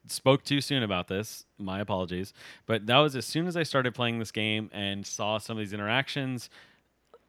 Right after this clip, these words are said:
anything that brings out these kind of interactions in players, like, I wanna see what else it can do. And so I immediately bought the expansion, which if you back the Kickstarter, you got the expansion for free. And so I paid another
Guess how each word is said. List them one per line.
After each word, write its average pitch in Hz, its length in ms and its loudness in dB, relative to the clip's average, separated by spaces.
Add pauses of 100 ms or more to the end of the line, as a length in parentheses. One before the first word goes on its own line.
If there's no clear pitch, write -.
anything 165 360 0
that 131 100 2
brings 120 220 2
out 113 140 2
these 110 160 -2
kind 117 140 -2
of 113 40 2
interactions 104 520 0
in 104 80 -4
players, 104 340 0
like, 104 220 -2 (260)
I 120 140 0
wanna 131 180 0
see 113 300 -4
what 107 160 2
else 107 180 2
it 101 60 -6
can 101 100 0
do. 85 220 -2 (420)
And 113 240 -2
so 113 380 2
I 120 160 2
immediately 127 640 0
bought 101 500 6
the 101 400 0
expansion, 113 760 0 (180)
which 110 220 -2
if 104 80 -6
you 113 80 -2
back 127 320 4
the 135 80 -4
Kickstarter, 117 580 2
you 117 80 -4
got 131 240 6
the 131 100 -4
expansion 117 540 -4
for 110 220 -2
free. 87 560 -8 (320)
And 107 100 -6
so 110 140 0
I 120 140 6
paid 120 340 2
another 117 560 0